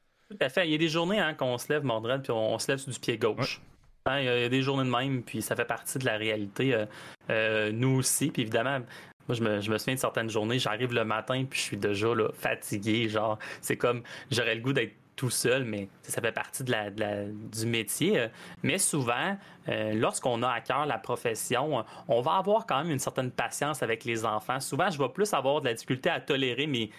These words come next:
Speaker 1: mes collègues <laughs> que les enfants. Genre, les enfants, ça me dérange pas, je vais les gérer, je vais les tolérer. Mais,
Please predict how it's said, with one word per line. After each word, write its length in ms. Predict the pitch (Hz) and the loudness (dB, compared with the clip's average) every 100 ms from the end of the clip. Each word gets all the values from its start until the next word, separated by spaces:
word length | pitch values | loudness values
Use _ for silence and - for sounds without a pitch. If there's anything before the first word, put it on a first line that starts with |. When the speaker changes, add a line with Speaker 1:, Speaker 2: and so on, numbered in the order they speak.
| - | -6
Speaker 1:
mes 200 | 127 117 | -2 -2
collègues 720 | - 123 117 120 175 131 117 131 - 160 135 | 0 0 2 0 0 0 0 0 -2 -4 -4
<laughs> 320 | - - - | -10 -16 -2
que 120 | 156 | 2
les 260 | 160 139 135 | 4 4 2
enfants. 380 | 120 117 120 | 0 0 0
Genre, 140 | 117 110 | 0 0
les 200 | 123 135 | 0 2
enfants, 280 | 156 147 196 | 2 2 0
ça 120 | 165 | 0
me 60 | |
dérange 420 | 135 139 131 123 - | 0 2 2 -2 0
pas, 260 | 147 151 151 - - | 2 2 0 -10 -6
je 160 | 117 117 | -4 0
vais 120 | 151 | 2
les 140 | 143 | 2
gérer, 400 | 127 131 120 131 | 2 0 2 0
je 100 | 135 | 0
vais 120 | 143 | 0
les 160 | 147 135 | 2 2
tolérer. 640 | 139 123 120 110 127 131 127 - - - | 0 2 0 0 2 0 -2 -8 -20 -4
Mais, 380 | 123 139 156 | 0 2 0